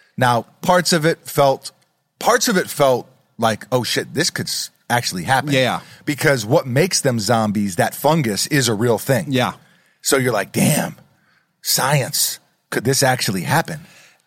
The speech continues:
Speaker 2: For sure.
Speaker 1: Then there's some crazy stuff, like the scene where he's in the window and it's pure chaos and he's just taking everybody out. Uh, listen, I know the guy's a good shot.
Speaker 2: No, but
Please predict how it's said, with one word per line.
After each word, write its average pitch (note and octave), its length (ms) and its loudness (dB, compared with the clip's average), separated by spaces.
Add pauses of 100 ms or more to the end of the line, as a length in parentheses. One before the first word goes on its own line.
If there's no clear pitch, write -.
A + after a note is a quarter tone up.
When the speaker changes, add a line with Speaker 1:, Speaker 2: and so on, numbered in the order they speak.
(240)
Speaker 2:
For B2+ 160 -4
sure. C#3 260 0
Speaker 1:
Then G#3 160 4
there's F#3 160 4
some D3 140 0
crazy B2+ 440 0
stuff, - 380 -4
like A2 160 -2
the G#2+ 80 -8
scene C3 440 0
where A2+ 220 0 (360)
he's C3+ 460 -2 (240)
in C#3+ 100 2
the B2 80 -2
window B2+ 680 2 (300)
and A#2 140 -2
it's G#2+ 120 -6
pure C3 280 -2
chaos B2 640 0
and G#2 100 -2
he's A#2 160 -6
just - 180 -6
taking B2 280 -2
everybody A#2 400 0
out. B2 240 2 (440)
Uh, - 200 -2
listen, B2+ 420 -2 (420)
I C3+ 120 4
know C#3+ 160 4
the B2+ 80 -2
guy's B2 300 2
a G2+ 40 -2
good A#2 160 -2
shot. B2+ 380 2 (400)
Speaker 2:
No, E3+ 200 4
but C#3+ 220 0